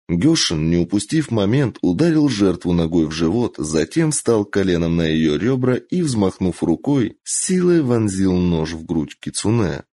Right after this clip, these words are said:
Оборотница согнулась от боли. Сердце было разрублено надвое,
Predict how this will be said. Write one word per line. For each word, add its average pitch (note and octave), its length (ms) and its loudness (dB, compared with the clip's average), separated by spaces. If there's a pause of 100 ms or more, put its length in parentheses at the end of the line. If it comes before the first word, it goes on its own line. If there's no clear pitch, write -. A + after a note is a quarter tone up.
(400)
Оборотница G2 720 0
согнулась G2 800 0
от G2 160 -2
боли. E2+ 440 0 (280)
Сердце D#3+ 500 0
было G#2+ 320 4
разрублено F#2 640 2
надвое, F2 560 -2